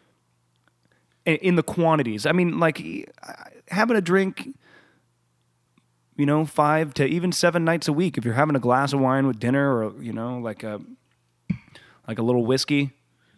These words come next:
like, in, in moderation, I think it's fine.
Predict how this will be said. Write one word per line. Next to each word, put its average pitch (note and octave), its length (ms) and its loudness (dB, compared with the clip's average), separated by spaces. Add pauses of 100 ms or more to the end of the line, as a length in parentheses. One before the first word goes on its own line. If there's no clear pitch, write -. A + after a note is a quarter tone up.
(680)
like, B2+ 240 -6
in, D3 160 0
in D#3 240 0
moderation, D#3 600 4
I B2+ 80 2
think C3+ 200 0
it's C3 140 -6
fine. A2 460 -2